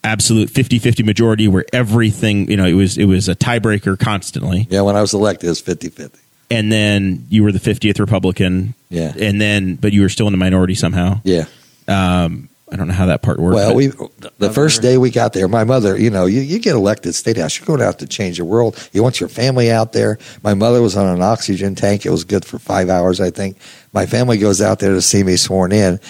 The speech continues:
Speaker 2: and we go to the caucus room. And we stay in the caucus room for seven hours because it is the second time in the history of the state it went fifty fifty.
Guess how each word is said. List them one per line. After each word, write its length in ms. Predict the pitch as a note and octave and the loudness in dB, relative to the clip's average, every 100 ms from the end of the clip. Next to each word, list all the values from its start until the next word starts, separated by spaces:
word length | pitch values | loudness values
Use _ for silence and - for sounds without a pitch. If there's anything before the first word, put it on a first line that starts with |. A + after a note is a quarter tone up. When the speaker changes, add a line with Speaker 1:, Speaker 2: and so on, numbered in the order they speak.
| - - | -20 -4
Speaker 2:
and 160 | F#2+ | 0
we 80 | A#2 | 2
go 160 | C3 G#2 | 2 2
to 60 | |
the 120 | F#2 - | 0 0
caucus 400 | B2+ - F2+ - | -2 0 -4 -4
room. 240 | D#2 D2+ _ _ _ _ | -8 -10 _ _ _ _
And 80 | G2+ | 0
we 40 | A2 | 0
stay 220 | - B2 | 2 2
in 80 | A#2 | 2
the 80 | |
caucus 400 | - A#2 A2+ G2 | 0 -2 0 -2
room 160 | A2 G2+ | 0 0
for 120 | F#2 | -2
seven 340 | - G#2 G2+ F#2+ | 0 0 2 0
hours 480 | F#2 - F2+ - - - - - | -2 -6 -12 -14 -14 -16 -18 -6
because 280 | G#2+ - G#2+ | -4 0 2
it 160 | A2+ G#2 | 2 2
is 200 | F#2+ F2 | 2 2
the 100 | F#2 | 0
second 400 | - C3+ B2+ A2+ | 0 -2 -2 -6
time 380 | - G#2+ G#2 G2+ - - | -2 0 0 -4 -16 -4
in 100 | F#2+ | -2
the 60 | |
history 360 | F2+ A2+ - F#2+ | 0 0 0 0
of 60 | F#2 | 2
the 60 | |
state 320 | F2 - A2 F2+ | 0 0 2 2
it 120 | E2+ | 2
went 220 | F2+ F2+ | 0 0
fifty 320 | G2 F2 - | -4 -2 -2
fifty. 500 | - F3+ - - - | 0 -2 -2 -12 -14